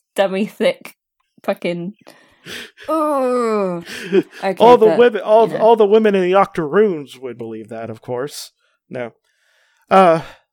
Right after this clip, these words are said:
Speaker 2: but people believe these stories. Today, it's hard for us to understand why. Maybe it was because the stories were printed in a newspaper, and many people believe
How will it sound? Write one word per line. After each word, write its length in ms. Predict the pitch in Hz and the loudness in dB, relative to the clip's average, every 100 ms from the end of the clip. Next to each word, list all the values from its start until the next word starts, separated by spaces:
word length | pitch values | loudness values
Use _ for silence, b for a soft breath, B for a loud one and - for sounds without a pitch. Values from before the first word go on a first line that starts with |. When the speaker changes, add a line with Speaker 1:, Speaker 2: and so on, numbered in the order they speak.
| _ _ _ _ _ _ 160 | _ _ _ _ _ _ 0
Speaker 2:
but 300 | 214 208 - | 2 2 0
people 240 | 226 247 220 | -4 -2 0
believe 320 | 190 185 175 | 2 0 -2
these 160 | 127 | -8
stories. 320 | - 120 113 - | -6 -8 -10 -10
Today, 520 | 165 190 202 247 - _ _ _ _ | -4 2 2 0 -10 _ _ _ _
it's 180 | 180 - | -10 -4
hard 180 | 240 - | -4 0
for 100 | 233 | -2
us 100 | 208 | -2
to 60 | |
understand 480 | 190 160 - 165 127 | -6 -8 -6 -6 -6
why. 300 | 104 98 - _ _ - | -12 -14 -16 _ _ -4
Maybe 280 | 185 220 226 | 0 2 2
it 40 | |
was 100 | 196 | 0
because 320 | 190 185 170 | -4 -4 -4
the 60 | 147 | -4
stories 360 | - 156 147 | -4 -2 -2
were 60 | 143 | -6
printed 320 | - 143 135 | -8 -8 -8
in 60 | 147 | -8
a 40 | |
newspaper, 600 | 175 185 - 101 104 104 _ | -10 -12 -12 -16 -16 -20 _
and 100 | 170 | -6
many 180 | 214 233 | -6 -6
people 300 | 214 214 208 | -10 -8 -6
believe 500 | 185 185 196 151 | -2 -2 -4 -6